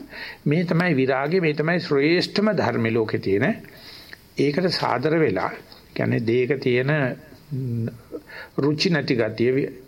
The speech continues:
කම්මැලි වෙන ගතිය, ඒකාකාර වෙන ගතිය, නීරස ගතිය, බය වෙන ගතිය, අසරණ ගතිය එනකොට දැනගන්න ධර්මයෙන් හදන්නේ. මට පෞරුෂත්වයේ තියනවාද වෙන දෙයකට හිත යන්නේ නැතුව දැන් මේ බොඳ වෙච්ච එකම එහෙමම යන හැටි බලන්නේ.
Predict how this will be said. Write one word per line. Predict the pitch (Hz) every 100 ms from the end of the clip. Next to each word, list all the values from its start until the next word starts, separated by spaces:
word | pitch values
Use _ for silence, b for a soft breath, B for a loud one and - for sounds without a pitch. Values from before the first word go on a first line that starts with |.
| -
කම්මැලි | - - 131 143 131
වෙන | 127 117
ගතිය, | 107 107 107 127
ඒකාකාර | 123 113 147 135 139 135
වෙන | 117 113
ගතිය, | 110 104 -
නීරස | 120 120 127 131 143
ගතිය, | 117 110 - 117
බය | 127 120 123 127
වෙන | 135 135
ගතිය, | 123 113 123 143
අසරණ | - - 135 139
ගතිය | 139 151 135
එනකොට | 131 175 196
දැනගන්න | 202 139 123 160
ධර්මයෙන් | 143 127 135 123 110
හදන්නේ. | 101 92 92 143 - B B B B B - - - -
මට | 127 131
පෞරුෂත්වයේ | 147 127 127 139 - 139
තියනවාද | 131 127 135 151 185
වෙන | 139 135
දෙයකට | 143 156 160 175
හිත | 156 156
යන්නේ | 147 139
නැතුව | 131 151 156
දැන් | 160
මේ | 160 131 147 214 - B B B
බොඳ | B 120 135
වෙච්ච | 151 156 156 165
එකම | 156 165 196
එහෙමම | 127 131 156 165 175 185 190 196 185
යන | 190 165
හැටි | 175 147
බලන්නේ. | 165 165 175 185